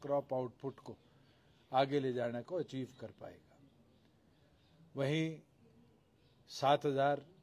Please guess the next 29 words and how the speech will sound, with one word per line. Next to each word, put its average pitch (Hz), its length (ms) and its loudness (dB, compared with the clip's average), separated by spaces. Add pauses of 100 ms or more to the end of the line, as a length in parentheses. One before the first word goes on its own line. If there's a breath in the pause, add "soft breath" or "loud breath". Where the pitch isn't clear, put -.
(200)
किसानों 131 480 -8
को 135 160 -10
पहले 139 480 -2
सुविधा 135 420 -6
देनी 131 300 -4
और 135 100 -6
सात 139 300 -2
हजार 131 240 -2
के 135 140 -10
लिए 135 100 -4
नई 131 260 -4
provision 127 580 -8
solar 123 320 -10
pumps 123 340 -12
की 131 120 -10
बनानी, 113 380 -10 (1200)
ये 165 380 0 (600)
rural 160 520 -2 (420)
belt 139 340 0
के 135 140 -6
अंदर 143 220 -4
agriculture 139 640 -4
transformation 127 840 -6
में 131 180 -6
हमारा 120 260 -8
साथ 117 260 -10
देगा। 131 320 -14
fisheries 147 600 -6
हो 165 200 -8